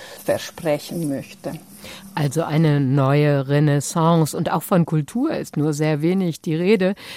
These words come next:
Speaker 2: Sie als Dekanin, Frau Miglio, an der Universität haben ja auch sehr viel Kontakt, auch in Ihrem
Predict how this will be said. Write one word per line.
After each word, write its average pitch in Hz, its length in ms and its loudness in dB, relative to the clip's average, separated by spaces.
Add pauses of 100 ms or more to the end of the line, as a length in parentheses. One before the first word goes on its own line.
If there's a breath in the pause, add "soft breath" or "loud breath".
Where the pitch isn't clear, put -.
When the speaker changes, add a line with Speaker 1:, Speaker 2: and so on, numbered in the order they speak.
(160 loud breath)
Speaker 2:
Sie 226 180 2
als - 360 -4
Dekanin, 269 960 0 (100)
Frau 233 200 0
Miglio, 247 380 2
an 208 160 0
der 208 120 -2
Universität 208 600 -4
haben 208 160 0
ja 202 140 2
auch 185 120 -8
sehr 196 360 -2
viel 226 380 -2
Kontakt, 190 560 -4
auch - 160 -4
in 190 100 -2
Ihrem 170 440 -2